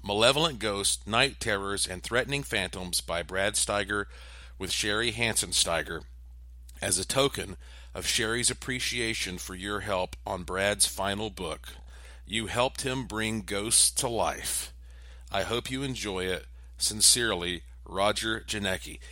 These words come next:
Isn't that a nice letter? Signed. Um, so it's a really,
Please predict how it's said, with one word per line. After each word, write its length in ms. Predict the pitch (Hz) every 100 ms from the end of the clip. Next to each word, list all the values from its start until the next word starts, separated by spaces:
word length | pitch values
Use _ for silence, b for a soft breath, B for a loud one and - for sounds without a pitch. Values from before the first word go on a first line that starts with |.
| B
Isn't 240 | 123 127
that 120 | 135
a 40 | 127
nice 320 | 123 127 -
letter? 340 | 120 123 143 - - -
Signed. 480 | - 113 113 120 117 B B B B B -
Um, 560 | 113 113 107 101 95 - - - - -
so 680 | - - 131 123 120 120 - - - - - - - - - - - - -
it's 200 | 131 -
a 100 | 107
really, 760 | 95 110 170 196 135 107 98